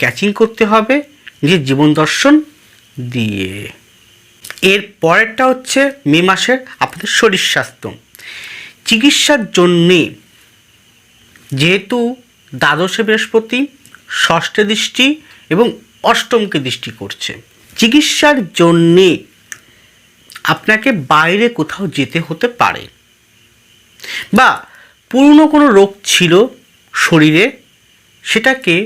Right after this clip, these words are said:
ডাক্তার হয়তো ডেট দিয়েছে এই মে মাসেই, আপনি হয়তো সেখানে রিকভারি করার জন্য গেলেন।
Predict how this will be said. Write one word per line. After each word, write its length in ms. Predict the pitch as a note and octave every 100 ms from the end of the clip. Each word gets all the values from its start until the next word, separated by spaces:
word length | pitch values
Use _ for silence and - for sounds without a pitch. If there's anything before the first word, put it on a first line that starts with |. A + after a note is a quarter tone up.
| A3+ _ _ _ -
ডাক্তার 380 | C#3 D3+ - G3
হয়তো 180 | G#3+ A3 D#3+ C3
ডেট 180 | F#3 G3 F#3+
দিয়েছে 340 | A3+ A3 A3 B3+ - - D#3
এই 80 | D3+
মে 100 | B2+ A#2+
মাসেই, 320 | G#2 G#2+ G2+ - - - C3+
আপনি 180 | - E3
হয়তো 240 | F3+ F3+ D4+ D#4+ - - _ -
সেখানে 340 | - F3+ G3+ A#3+ F3
রিকভারি 360 | D#3 F#3+ F#3+ -
করার 220 | C3+ B2+ A#2+
জন্য 160 | D#3+ G3+ A#3+ A#3 -
গেলেন। 320 | C#3 A#2 G2